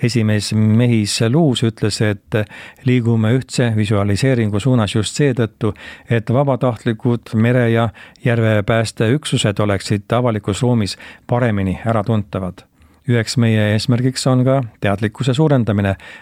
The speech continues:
vabatahtliku merepääste olemasolust. Samuti soovime viidata selgemalt kogukondadele,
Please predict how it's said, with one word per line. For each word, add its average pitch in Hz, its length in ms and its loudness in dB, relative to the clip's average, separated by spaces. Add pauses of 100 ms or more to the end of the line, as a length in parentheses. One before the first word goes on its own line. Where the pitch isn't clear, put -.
(100)
vabatahtliku 107 680 -2
merepääste 110 680 0
olemasolust. 101 800 -2 (460)
Samuti 147 500 0
soovime 127 520 2 (140)
viidata 104 380 -2
selgemalt 113 760 0 (280)
kogukondadele, 117 960 0